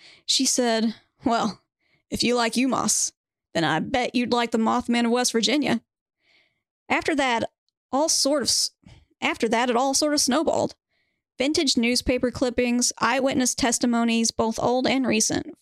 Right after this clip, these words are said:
Fallout seventy-six, the Mothman prophecies. You were so addicted to the Mothman that you even had some erotic fan fiction laying around, or laying around your room or in the back of your closet. I mean, don't we all?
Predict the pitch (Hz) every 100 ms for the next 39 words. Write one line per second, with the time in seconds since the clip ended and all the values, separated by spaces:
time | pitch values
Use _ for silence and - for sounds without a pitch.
0 | _ 220 240 247 - 240 240 214 208 254
1 | 240 - - - _ - 208 311 320 262
2 | 277 285 311 311 320 339 339 - - _
3 | - - _ 302 440 - 311 254 233 233
4 | 247 240 220 220 233 - - 226 226 240
5 | 285 269 262 240 - 233 214 220 233 -
6 | 226 233 247 - - 214 220 233 185 -
7 | - 214 - - - _ - 240 - _
8 | - - - 233 233 226 233 233 226 226
9 | 247 - 220 - 196 233 214 226 240 -
10 | - 226 226 208 - - - _ _ _
11 | _ _ _ 208 202 - - 214 - _
12 | _ - - - 165 - -